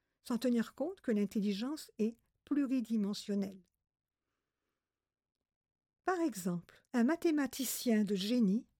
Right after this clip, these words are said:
peut démontrer une faible intelligence émotionnelle, alors qu'une personne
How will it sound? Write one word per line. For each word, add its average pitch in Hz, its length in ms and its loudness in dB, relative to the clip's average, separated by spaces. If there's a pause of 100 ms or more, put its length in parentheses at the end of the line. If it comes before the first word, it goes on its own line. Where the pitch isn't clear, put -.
(440)
peut 214 140 0
démontrer 285 760 0
une 190 140 0
faible 311 320 -2
intelligence 226 720 2
émotionnelle, 233 760 2 (800)
alors 254 260 0
qu'une 247 180 2
personne 254 540 -2